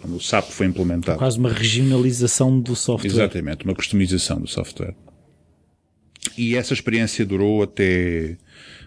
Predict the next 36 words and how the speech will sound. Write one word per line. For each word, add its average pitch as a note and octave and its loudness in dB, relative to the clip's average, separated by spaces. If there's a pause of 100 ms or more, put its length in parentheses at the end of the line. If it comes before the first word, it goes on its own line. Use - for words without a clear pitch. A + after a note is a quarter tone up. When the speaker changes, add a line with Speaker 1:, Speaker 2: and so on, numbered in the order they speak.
(140)
Speaker 1:
até - -2
início F2+ 2
do F2 0
ano E2 2
dois E2+ 2
mil, F#2+ 4
ano D2+ -2
dois E2+ -2
mil, F#2 4
dois E2+ 0
mil F2+ 2
e F#2+ 4
um, A#2+ 6 (540)
ahm, G2 4 (100)
e C3 6
depois, G#2+ 2
enfim, F#2+ -2
a E2 0
experiência F2+ 0
de F2+ 4
consultoria F2+ 2
já E2 -4
chegava, G2 0 (100)
digamos E2 -10
assim, - -6
e G2+ 2
eu A2 6
quis A#2+ 4
v-, A2 -4
ir B2 6
para B2 6
as A2 4
empresas, A2 4
eu F#2 6
digo, G2 4
<laughs> F2 2